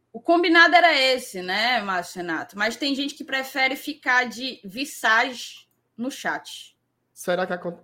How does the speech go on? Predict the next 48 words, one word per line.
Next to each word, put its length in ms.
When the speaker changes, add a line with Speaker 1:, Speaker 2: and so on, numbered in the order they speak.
Speaker 2:
ah, 680
o 40
bestão 460
tá 180
aí, 200
é? 320
Speaker 1:
Tu 80
acredita, 640
Márcio 280
Renato? 120
Tu 240
Speaker 2:
Ah, 20
Speaker 1:
acredita 460
nesse 140
Speaker 2:
meu 80
Speaker 1:
cara, 200
Speaker 2:
Deus 100
do 80
Speaker 1:
bicho? 160
Speaker 2:
céu, 960
meu 140
Deus 240
do 100
Speaker 1:
Tu 40
Speaker 2:
céu. 300
Speaker 1:
sabe 340
o 40
que 60
Speaker 2:
Vai 100
Speaker 1:
é 20
isso 140
Speaker 2:
não. 60
Speaker 1:
aí, 180
né? 220
Tu 140
sabe 440
onde 240
que 80
ele 100
tá 140
sentado 480
uma 100
hora 160
dessa 300
mandando 300
essas 220
mensagens, 440
né? 180